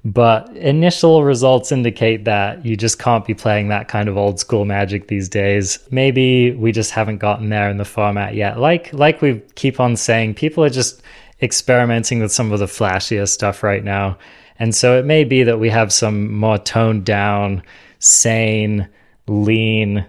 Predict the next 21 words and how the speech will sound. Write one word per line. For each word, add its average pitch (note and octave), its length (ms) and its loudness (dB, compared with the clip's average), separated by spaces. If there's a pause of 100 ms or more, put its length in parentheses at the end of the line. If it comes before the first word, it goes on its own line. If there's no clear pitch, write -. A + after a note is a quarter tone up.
streamlined, G#2+ 1160 0 (140)
targeted A2+ 680 0
decks, C3 600 -2 (100)
which A2+ 440 -2
don't A#2+ 260 0
have A#2 200 -2
this A#2+ 160 -2
massive A#2 420 0
top A#2 300 2
end, A#2+ 180 2
but G#2+ 120 0
which G#2 200 -4
are G#2+ 60 -4
just G#2 280 -6
able A2 300 0
to G#2+ 140 -6
kind A2 240 -2
of G2 100 -6
vivisect G#2+ 800 -2 (400)
the G#2+ 100 -4
format. G#2+ 640 -2